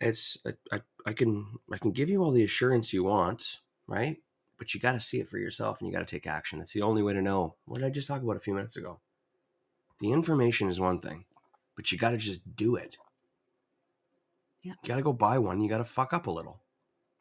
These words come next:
Speaker 1: It's the only way to really know.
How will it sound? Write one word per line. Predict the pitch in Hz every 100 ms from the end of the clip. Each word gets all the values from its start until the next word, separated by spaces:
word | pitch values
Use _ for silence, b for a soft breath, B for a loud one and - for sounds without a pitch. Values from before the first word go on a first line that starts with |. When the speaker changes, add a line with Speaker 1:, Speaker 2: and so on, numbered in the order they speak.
| _ _ _ _ _ _ _ _ _ _ _ _ _ _ _ _
Speaker 1:
It's | -
the | 117
only | 135 135
way | 139
to | 117
really | 123 110
know. | 127 127 90